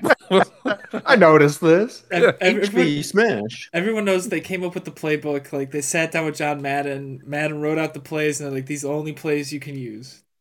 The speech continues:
Speaker 3: Can't
Speaker 1: Uh,
Speaker 3: add or remove."
Speaker 2: In the first
Speaker 1: it's
Speaker 2: one,
Speaker 1: square,
Speaker 2: probably,
Speaker 1: you can run
Speaker 2: yeah.
Speaker 1: left. Uh,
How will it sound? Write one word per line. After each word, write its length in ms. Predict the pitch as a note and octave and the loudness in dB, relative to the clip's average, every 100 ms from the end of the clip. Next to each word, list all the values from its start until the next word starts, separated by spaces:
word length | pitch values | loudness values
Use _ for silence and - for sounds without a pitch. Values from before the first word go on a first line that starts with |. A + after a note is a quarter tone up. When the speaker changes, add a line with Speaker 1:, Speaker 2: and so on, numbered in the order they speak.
| _ _ | _ _
Speaker 3:
Can't 240 | D#3+ D3+ | -4 -2
Speaker 1:
Uh, 40 | D3+ | 0
Speaker 3:
add 260 | D#3 D#3+ | 2 2
or 160 | D#3 D#3 | 2 2
remove." 580 | D#3 D3+ C3+ C3+ C3 _ _ _ _ _ _ _ - - | 2 0 -2 -4 -10 _ _ _ _ _ _ _ -12 -2
Speaker 2:
In 100 | E3+ | 0
the 60 | |
first 360 | - E3+ F#3+ E3 | 4 6 6 4
Speaker 1:
it's 60 | |
Speaker 2:
one, 100 | C#3+ | 2
Speaker 1:
square, 320 | B2+ C3+ C#3+ C3 | 4 4 4 2
Speaker 2:
probably, 140 | G#2 | 0
Speaker 1:
you 60 | A2 | -2
can 120 | A2 | 0
run 160 | G#2 | 0
Speaker 2:
yeah. 60 | G#2+ | 2
Speaker 1:
left. 440 | C3+ F#3 F#3+ _ - - | 4 2 0 _ -20 -6
Uh, 440 | C#3 G#2 G2 G2 | 0 2 2 -2